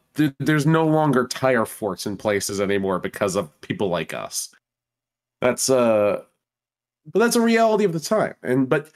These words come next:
I never was at Nobi Bosco in winter. I was only ever there during the summer.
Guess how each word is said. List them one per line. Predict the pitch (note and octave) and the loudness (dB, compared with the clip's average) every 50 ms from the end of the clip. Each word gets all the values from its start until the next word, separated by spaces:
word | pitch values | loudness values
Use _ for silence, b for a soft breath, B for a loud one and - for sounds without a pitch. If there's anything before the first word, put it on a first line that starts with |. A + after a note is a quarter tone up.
| b b b | b b b
I | - D#3+ | 0 2
never | E3+ G3+ A#3 A#3+ B3+ | 2 4 4 4 4
was | B3+ B3 A3 | 4 4 4
at | A3 F#3+ | 2 4
Nobi | F3 F3 F#3 F3+ F3+ D3 | 2 2 2 2 2 2
Bosco | C3 D#3 D#3+ D#3+ D3+ - - D3+ C3+ B2 A#2+ - | 2 2 2 2 0 0 0 2 2 2 0 -2
in | - C#3+ C3+ B2+ A#2 A2 | -2 -2 0 0 0 0
winter. | B2+ E3+ F#3 F3+ - C3 G#2+ G2 F#2 F#2+ | 0 0 0 0 0 -2 -2 0 0 0
I | G#2 | 0
was | A2+ A#2 | 0 2
only | C3+ D3+ E3 E3+ F3 | 0 2 2 2 2
ever | E3+ D#3 | 0 0
there | D3 C#3 C#3 C3+ B2+ | 2 2 2 2 2
during | A#2 B2+ B2 B2 B2 A#2 | 2 2 2 2 2 0
the | G#2+ G2+ | 0 0
summer. | - - - D#3+ D3 B2 G#2 F#2+ F2+ E2 | -2 -2 0 0 0 0 -2 -2 -6 -8